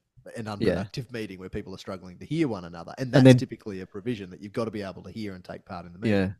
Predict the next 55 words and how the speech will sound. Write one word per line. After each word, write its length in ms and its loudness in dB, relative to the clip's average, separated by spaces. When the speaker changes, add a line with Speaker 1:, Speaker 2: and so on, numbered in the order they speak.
Speaker 2:
And 120 10
people 240 12
then 180 8
question 560 4
the 420 4
equity 400 6
or 80 4
fairness 840 4
of 300 2
a 60 6
meeting 260 6
like 240 2
that, 260 0
where 460 4
Speaker 1:
Yep. 120 -12
Speaker 2:
they 400 2
want 300 10
to 100 10
have 140 8
a 60 8
say 300 6
but 320 -2
can't 360 6
because 320 0
of 160 -4
connectivity 540 2
or 40 0
just 340 -6
the 60 0
fact 220 0
that 100 -2
they 100 2
can't 240 0
hear 140 10
properly 300 4
because 280 0
nobody 280 4
thought 320 6
to 280 4
actually 480 0
<laughs> 200 -4
give 160 4
some 120 2
consideration 600 6
to 240 6
how 160 6
we're 120 4
gonna, 280 0
what 220 8
sort 120 4
of 60 8
microphones 540 6
we're 60 4
gonna 180 0
use. 400 -2